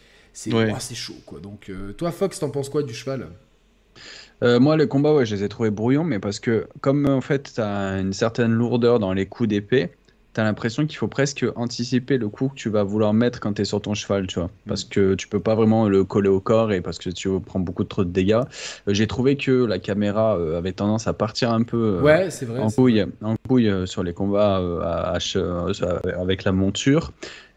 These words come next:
Speaker 3: Et, et mis à part ça, non, ça reste prometteur parce que c'est quelque chose de nouveau sur les Souls, sur du, sur du From Software.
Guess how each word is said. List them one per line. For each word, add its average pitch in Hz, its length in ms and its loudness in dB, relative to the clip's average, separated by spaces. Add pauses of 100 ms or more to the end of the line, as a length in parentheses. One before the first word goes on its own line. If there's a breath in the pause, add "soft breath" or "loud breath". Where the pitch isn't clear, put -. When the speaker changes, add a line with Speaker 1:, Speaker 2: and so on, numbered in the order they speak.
(140)
Speaker 3:
Et, 120 580 6
et 107 40 2
mis 107 240 2
à 104 40 4
part 98 220 -4
ça, 147 200 2
non, 160 160 -2
ça 117 140 -2
reste 107 220 -2 (180)
prometteur 113 640 2
parce 101 160 -8
que - 80 -12
c'est 101 120 -6
quelque 95 260 -4
chose 98 180 -4
de 98 120 -2
nouveau 101 260 2
sur 104 200 0
les 92 80 0
Souls, 165 240 -2 (880)
sur - 160 0
du, 101 80 -2
sur 107 200 0
du 98 120 -4
From 104 180 -2
Software. 135 380 0